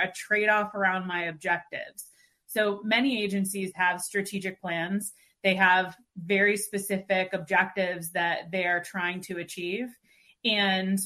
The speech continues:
when I talk about risk appetite with them now, it's about what types of risks are you gonna take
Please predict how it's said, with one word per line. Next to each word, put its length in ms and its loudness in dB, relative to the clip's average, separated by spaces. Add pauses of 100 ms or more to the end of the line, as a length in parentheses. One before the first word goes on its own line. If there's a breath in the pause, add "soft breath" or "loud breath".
(120)
when 160 2
I 100 6
talk 340 -4
about 260 2
risk 220 -4
appetite 560 0
with 160 -10
them 240 -4
now, 460 -4 (600)
it's 180 -2
about 440 4 (600 soft breath)
what 220 0
types 300 2
of 160 0
risks 360 4
are 80 4
you 160 2
gonna 260 0
take 460 -6